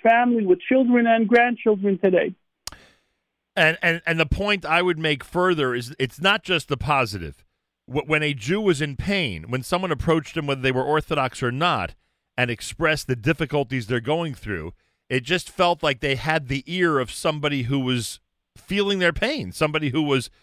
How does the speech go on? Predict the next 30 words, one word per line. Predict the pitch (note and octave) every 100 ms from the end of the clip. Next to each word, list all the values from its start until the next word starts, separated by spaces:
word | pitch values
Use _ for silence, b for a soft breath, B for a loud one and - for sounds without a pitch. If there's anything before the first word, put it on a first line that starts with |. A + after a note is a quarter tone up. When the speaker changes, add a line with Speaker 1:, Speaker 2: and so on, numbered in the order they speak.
| _ -
Speaker 2:
relating | B2+ C#3 C3 D#3+ A3 E3 C3+ B2+
to | C#3+
what | C#3+
they | C#3+
were | B2
going | A#2 A2 F2+
through. | - D#2 A#1+ _ _ _ _ _ _ _ _ _ _ _ _ -
Speaker 1:
Even | A#3+ A#3+ B3+
more | C#4 C#4 C4+ A#3
so, | F3 C#3 - _ _ _ _ _
when | - G3 G#3 G3+ G3+ G3+ -
people | - D4+ C4+ A3
c-, | - _ _ -
come | G#3+ G#3+
here, | G#3+
we | G3+
have | F#3+ F#3
an | G3
organization | F#3 F3+ F3+ G3+ G#3+ G3+ G3
that's | F3+ -
called | G3+ F#3
Rofe | F#3 F#3+ F#3+ F#3
International, | F3+ F3 F3 F#3+ G#3+ - A3+ A3+ G#3+
and | F#3+
they | F3+
come | G#3+ G#3+ G#3+
here. | A3 A3 A3+ _ _ _ _ _ _ -
We | F3
don't | A3+ B3+ C4
only | B3+ B3+ B3+ A#3